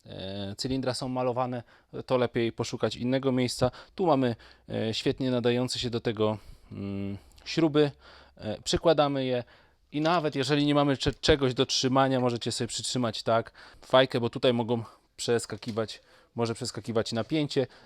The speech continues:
i kręcicie rozrusznikiem. Iskra przeskakuje, to znaczy, że prąd dociera do, do świecy, czyli, e, moduł zapłonowy jest sprawny, z-,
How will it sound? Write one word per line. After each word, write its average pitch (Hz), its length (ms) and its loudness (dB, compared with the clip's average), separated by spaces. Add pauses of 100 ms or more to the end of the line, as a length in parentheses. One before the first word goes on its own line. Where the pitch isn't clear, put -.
(120)
i 202 160 -4
kręcicie 135 540 0 (200)
rozrusznikiem. 123 800 2 (2000)
Iskra 170 260 2
przeskakuje, 151 540 0
to 156 120 0
znaczy, 151 340 -2
że 131 340 2 (160)
prąd 139 380 2 (100)
dociera 123 600 4 (460)
do, 117 380 2 (880)
do 131 120 4
świecy, 170 400 2
czyli, 120 340 -2 (440)
e, 107 220 -6
moduł 139 440 -2 (100)
zapłonowy 135 480 -2
jest 123 120 -4
sprawny, 143 540 0 (280)
z-, 120 1080 -2